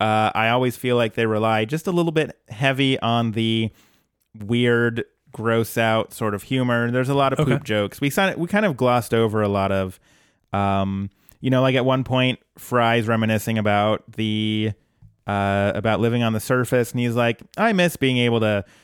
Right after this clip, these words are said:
Speaker 1: look up and ponder without something gross and wet falling into my mouth."
Speaker 2: I believe he called it a wet clump.
Speaker 1: And then, uh, one of the mutants is like, "Oh, we can totally," and then you hear a very disgusting noise.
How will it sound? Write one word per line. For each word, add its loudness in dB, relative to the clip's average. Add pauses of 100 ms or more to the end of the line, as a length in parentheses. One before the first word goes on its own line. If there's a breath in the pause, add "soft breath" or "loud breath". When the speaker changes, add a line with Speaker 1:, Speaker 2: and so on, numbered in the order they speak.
(160 soft breath)
Speaker 1:
look 0
up 2
and -2
ponder 2
without 0
something -2
gross 0
and 0
wet 2
falling 0
into -2
my -2
mouth." -2
Speaker 2:
I -2
believe -2
he -2
called 0
it 0
a 0
wet -4
clump. -6 (360)
Speaker 1:
And 2
then, 2
uh, 2 (400)
one 0
of 2
the 2
mutants 0
is -2
like, -2 (180)
"Oh, 2
we 0
can 0
totally," 4
and 2
then 2
you 2
hear 2
a 2
very 2
disgusting -2
noise. 0